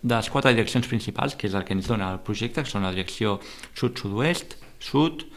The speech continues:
est-sud-est i est, els balanços de transport de sorres ens estan dient que la sorra, sobretot, se'n va cap a la ma-, cap a mar obert. Que la sorra entra d'un costat, la sorra entra de l'altre costat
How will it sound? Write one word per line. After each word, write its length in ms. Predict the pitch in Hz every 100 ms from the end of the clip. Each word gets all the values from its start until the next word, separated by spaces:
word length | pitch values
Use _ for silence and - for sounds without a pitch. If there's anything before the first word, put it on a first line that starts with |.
| - - - - -
est-sud-est 720 | 120 - 110 104 104 - - - 127
i 140 | 107 135
est, 400 | 196 220 - - - - - - - - - - - - - -
els 220 | 139 127
balanços 680 | 131 143 190 190 - 117 95
de 100 | 120
transport 720 | 120 110 - - 147 143 - - - -
de 260 | 165 107 101
sorres 720 | - 165 131 147 214 - - - -
ens 120 | 120 117
estan 260 | - 151
dient 220 | 127 120 135
que 140 | -
la 100 | 113
sorra, 360 | 110 139 131 139 -
sobretot, 480 | - 117 113 143 -
se'n 300 | - 107 101
va 120 | 123 127 - - -
cap 160 | 107 104
a 60 | 104
la 40 |
ma-, 180 | 104 104 -
cap 160 | 110 110
a 60 |
mar 100 | 107 101
obert. 420 | 87 85 - - - - - - -
Que 100 | 120
la 100 | 117
sorra 280 | 143 117 - -
entra 380 | - 165 156 139
d'un 160 | 127 123
costat, 520 | 117 104 110 104 - -
la 100 | 120
sorra 280 | 143 120 -
entra 380 | 165 160 139 120
de 80 | 120
l'altre 220 | 123 113
costat 560 | 101 101 139 170 -